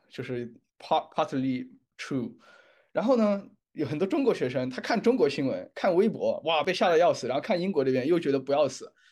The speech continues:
就觉得没什么问题，然后他们就觉得比较 cautious，然后父母也会说：“啊，你要打，打，打，打，打，怎么，怎么样。”然后他们老外就不 care，然后老外周五、周六去蹦迪，然后出去吃饭，然后也不戴口罩，然后他们就很害怕，然后被迫逼着他们去搬家，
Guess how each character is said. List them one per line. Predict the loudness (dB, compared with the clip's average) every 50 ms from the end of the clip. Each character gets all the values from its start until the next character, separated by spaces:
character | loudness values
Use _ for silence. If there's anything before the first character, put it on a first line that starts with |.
| _ _ _
就 | -10 -2
觉 | 2 2
得 | 4 4
没 | 4 2
什 | 0 0
么 | -2 -2
问 | -2 -2
题， | -4 -4 -2
然 | 0 0
后 | 0
他 | 0 0 -2
们 | -2 -2
就 | -4 -4
觉 | -4 -4
得 | -4
比 | -4 -2
较 | 0 0 0
cautious， | 0 0 0 0 0 0 -2 -4 -6 -4 -2
然 | -2 -2
后 | -2
父 | 0 -2 0
母 | 0 0
也 | 0 -2
会 | -2 -4
说 | -4 -4 -6 -8
：“啊， | -8 -6 -6
你 | -6 -6
要 | -8 -10 -8
打， | -8 -8 -8
打， | -6 -6
打， | -4 -4 -4
打， | -2
打， | -2 -2 -4 -4 -6 _
怎 | -12 -10
么， | -10 -8
怎 | -8
么 | -8 -6
样。” | -6 -6 -6 -8 _ _ -20 -20 -20 -20 _ _ -4
然 | -4 -2
后 | 0
他 | 2
们 | 2 2 2 2 0 -4 -4 -2
老 | 0 2 4
外 | 4 2
就 | 2 0 -6 -10 _ -20 -20 _ _ -6
不 | -6 -2
care， | 0 2 2 4
然 | 4 4
后 | 2 0 0 0
老 | 2 2
外 | 4 4 2 2
周 | 2 0 0 0
五、 | 0 0
周 | 0 2 4
六 | 4 2
去 | 2 0 -4
蹦 | -4 -2 -2 -2
迪， | -2 -2 -2 0
然 | 0 -2 -4 -4
后 | -4 -4 -4
出 | -4 -4 -6 -6
去 | -6
吃 | -6 -6 -6 -2
饭， | 0 0 0
然 | 0
后 | 0 0
也 | 0
不 | 0
戴 | 0 0 0
口 | 0 -2 -4
罩， | -2 0 0 0 0 -4 _ -18 -20 -20 -6 _
然 | -2 0
后 | 0
他 | 2
们 | 2 2
就 | 2 2
很 | 0 0 -4
害 | -4 -2
怕， | -2 0 2 2
然 | 2
后 | 0 0
被 | 0 0 0 0 0
迫 | 0 -4 -6 -4 -2 -2 -2
逼 | -2 -2 0 2 2 4
着 | 2 0
他 | 0 -2 -6
们 | -6 -6 -8 -10 -12 _ _ _ _ _ _ _ _ _
去 | -16 -8 -4 -4 -2
搬 | -2 0 0 0 2
家， | 2 2 0 0 -4 -8